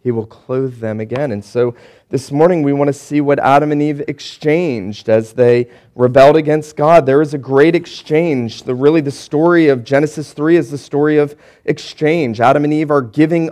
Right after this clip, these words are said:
up what God had given them. They are exchanging what was already theirs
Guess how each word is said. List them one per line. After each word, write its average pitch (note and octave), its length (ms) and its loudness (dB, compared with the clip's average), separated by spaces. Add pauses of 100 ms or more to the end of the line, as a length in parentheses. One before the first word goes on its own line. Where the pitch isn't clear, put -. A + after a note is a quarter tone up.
up D3+ 420 4
what D3 220 -2
God D3+ 240 4
had D#3+ 240 -2
given E3+ 260 0
them. A2+ 160 -2
They C3 140 2
are D3+ 80 4
exchanging D3+ 1200 -2 (240)
what E3 260 6
was F3 180 2
already E3+ 540 2
theirs E3+ 760 -2